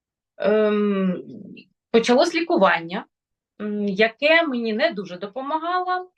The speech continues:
Е, потім на моєму шляху трапилася дівчина з Коралу, яка мені запропонувала. Ну і якби, м,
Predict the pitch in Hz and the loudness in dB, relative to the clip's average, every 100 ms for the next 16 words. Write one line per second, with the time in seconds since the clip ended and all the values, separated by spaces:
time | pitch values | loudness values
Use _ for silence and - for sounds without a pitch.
0 | - 226 233 - 427 427 285 262 262 262 | -8 -6 -6 -2 -2 0 -2 -2 -2 -4
1 | 247 247 - 226 - 226 - 220 190 233 | -6 -8 -6 -4 0 -2 0 -4 2 2
2 | 220 202 196 190 185 208 - 349 349 370 | 2 0 0 0 -6 -6 -6 -4 -2 -2
3 | - - - 320 320 311 320 320 196 254 | -4 -14 0 4 4 2 -6 -6 -4 -2
4 | 359 254 269 302 214 220 - 226 220 170 | 0 -2 -2 -2 -2 -4 -4 -4 -4 -4
5 | 170 170 226 403 440 320 349 - - - | -4 -2 0 2 2 0 -4 -8 -14 -20
6 | _ - 240 202 240 233 233 220 208 185 | _ -2 0 4 4 6 6 6 6 2